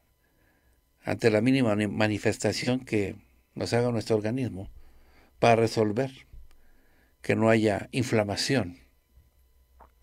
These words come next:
Por ejemplo, realiza el transporte de líquido linfático. El sistema linfático está compuesto por una red de vasos linfáticos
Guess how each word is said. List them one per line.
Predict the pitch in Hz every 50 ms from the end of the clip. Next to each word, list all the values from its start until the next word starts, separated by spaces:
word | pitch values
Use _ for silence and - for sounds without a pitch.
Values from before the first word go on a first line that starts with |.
| - _ _ _ _ _ _ - - - _ - - _ - - - - - - - - - _ _ _
Por | - 170 165
ejemplo, | 147 160 180 175 170 175 180 180 185 - _ _ _ _ _ _ _ _ _ _ _ _ _ _ _ _ _ _ _ _ _ _ _ _ _ _ _ _ _ _ _ _ _ -
realiza | 139 139 156 165 151 170
el | 160 -
transporte | - 139 127 - 127 180 170 160 - - 151
de | 131 123 123
líquido | 135 156 - - 160 151 120
linfático. | 113 113 107 101 - - - - - - - - - - - _ _ _ _ _ _ _ _ _ _ _ _ _ _ _ _ _ _ - _ _ _ _ _ - - _ _ _
El | - 139 117
sistema | 139 135 131 - 196 208 226 202
linfático | 175 143 131 131 - 147 147 - - 165 - - 190
está | 143 120 - - 135 135 135
compuesto | - 131 113 104 - - 123 120 110 - - - - 135 143 151 - _ _ _ _ _ _ _ _ _ _ _ _ _ _ _ _ _ _ _ _ _
por | 113 117 127
una | 147 160 151 120
red | 101 110 113 104 - - - - _ _ _ _ _ _ _ _ _ _ _ _ _ _ _ _ _ _
de | - 113
vasos | 113 135 131 131 - 135 117
linfáticos | 113 110 101 - - 120 113 113 - - 117 - - 113 104 - - - - - -